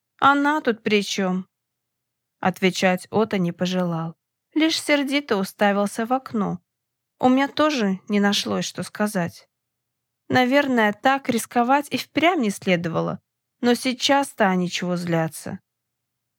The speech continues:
Сара с Даниэлем так и пролежали на полках до конца поездки.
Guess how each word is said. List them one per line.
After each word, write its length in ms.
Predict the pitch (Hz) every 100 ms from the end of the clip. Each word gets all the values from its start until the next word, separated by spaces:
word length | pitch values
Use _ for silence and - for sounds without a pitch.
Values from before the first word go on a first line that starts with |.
| _
Сара 460 | - - 220 202 196
с 60 |
Даниэлем 540 | 196 202 202 196 202 202
так 260 | 214 202
и 40 | 208
пролежали 560 | 220 214 233 233 180
на 140 | 170 170
полках 440 | - 226 240 196
до 140 | 175 180
конца 360 | 196 196 208
поездки. 800 | 208 233 220 180 156 - - 175